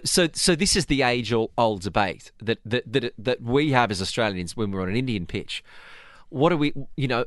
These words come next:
who do we really wanna have on that fourth day? We, do we, who do we wanna have to support Nathan Lyon? Do we want another spinner who hasn't played much Test cricket in a number of years?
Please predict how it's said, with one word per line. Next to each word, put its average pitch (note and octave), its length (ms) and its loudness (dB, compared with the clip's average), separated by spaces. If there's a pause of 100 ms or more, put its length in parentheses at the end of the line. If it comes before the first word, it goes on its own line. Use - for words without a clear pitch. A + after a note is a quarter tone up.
(120)
who E3+ 280 4
do F3+ 80 2
we D3+ 120 2
really C3 280 2
wanna A#2 280 2
have A2+ 200 0
on G#2 120 -2
that G#2 160 -2
fourth G#2+ 340 -2
day? G#2+ 220 0
We, G#2 140 -2
do - 180 -8
we, B2 120 -2
who D3 160 0
do E3 40 0
we D#3 80 0
wanna B2+ 200 -2
have A#2 180 -4
to - 80 -8
support - 400 -4
Nathan G#2+ 320 -2
Lyon? F#2+ 340 -4 (320)
Do - 80 -6
we C3+ 80 0
want A#2+ 180 -2
another B2+ 240 -2
spinner C#3+ 320 -2
who B2+ 120 -2
hasn't A2 240 -6
played A2+ 220 -2
much - 200 -4
Test - 280 -4
cricket C#3+ 300 -2
in G#2+ 140 0
a G2 40 -2
number G#2 280 0
of F#2 100 -2
years? D#3 400 -2